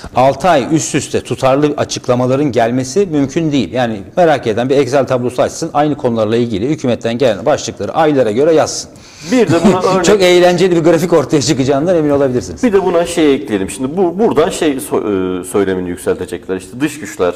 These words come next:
Speaker 2: doları tekrar yükseltti, tekrar atağa geçtiler vesaire. Biz bunu durduracağız gibi bir
Speaker 1: Hı.
Speaker 2: muhabbet geldi, gelecek.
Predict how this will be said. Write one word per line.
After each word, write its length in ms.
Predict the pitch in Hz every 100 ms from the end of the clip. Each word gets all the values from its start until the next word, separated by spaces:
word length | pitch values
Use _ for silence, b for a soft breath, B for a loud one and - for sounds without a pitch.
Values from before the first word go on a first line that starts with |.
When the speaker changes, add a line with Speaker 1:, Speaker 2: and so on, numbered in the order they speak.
| -
Speaker 2:
doları 280 | 101 95 92
tekrar 320 | 98 - 85
yükseltti, 540 | 82 - 87 85 120
tekrar 380 | 113 113 - 87
atağa 300 | - 90 90
geçtiler 540 | 82 82 - 104 117 107
vesaire. 380 | 95 90 98
Biz 140 | 107 85
bunu 160 | 110
durduracağız 480 | 113 98 98 101 98
gibi 200 | 151 113
bir 100 | 139
Speaker 1:
Hı. 180 | 95 90
Speaker 2:
muhabbet 600 | 135 101 92 135 - -
geldi, 320 | 123 95 104
gelecek. 360 | 113 92 92